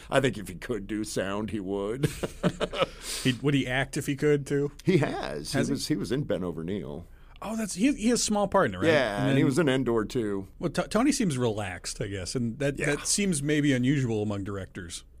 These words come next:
Speaker 2: uh, especially, like, when you're working with a low budget, uh, in Omaha anyway. It's very easy to get stressed out about everything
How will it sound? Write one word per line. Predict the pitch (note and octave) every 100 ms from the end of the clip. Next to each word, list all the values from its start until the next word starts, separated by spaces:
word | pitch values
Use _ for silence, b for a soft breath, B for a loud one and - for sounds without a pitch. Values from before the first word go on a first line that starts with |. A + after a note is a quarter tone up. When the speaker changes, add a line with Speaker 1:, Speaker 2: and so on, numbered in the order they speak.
| -
Speaker 2:
uh, | G#2+ F#2+ F#2+
especially, | G2 - D3 C#3
like, | A2+ A#2
when | A#2
you're | A#2+
working | C3 C#3+ D3
with | A#2
a | A2
low | A2+ A2+ A2
budget, | A2 G#2 G#2+ G#2 - b b b b b
uh, | G#2+ G2+ G2+ G2+
in | A2+
Omaha | A#2+ A#2+ A#2
anyway. | G#2 G#2 G2+ G2+
It's | -
very | D#3 C3+
easy | A#2 A2+ A2+
to |
get | A2 G#2
stressed | - A2+ -
out | A2 A2
about | G#2+ G2 G#2
everything | G#2 G#2+ - A#2 G#2 G#2